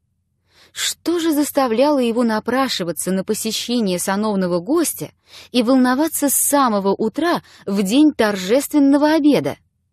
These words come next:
Это остаётся покрытым раком неизвестности, как говаривал один мой знакомый стряпчий, когда его спрашивали,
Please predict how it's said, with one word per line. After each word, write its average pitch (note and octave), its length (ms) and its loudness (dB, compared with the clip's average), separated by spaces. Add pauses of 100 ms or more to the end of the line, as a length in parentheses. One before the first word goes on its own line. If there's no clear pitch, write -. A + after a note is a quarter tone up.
(600)
Это E4 400 0
остаётся A#3+ 560 0
покрытым A3 520 -2
раком G#3+ 320 0
неизвестности, A3+ 840 -2 (260)
как A#3 240 2
говаривал A3 720 2
один G#3+ 380 0
мой A#3 120 2
знакомый G#3 480 -2
стряпчий, A#3+ 720 -2
когда A3 300 -2
его G#3 240 0
спрашивали, F#3 760 -2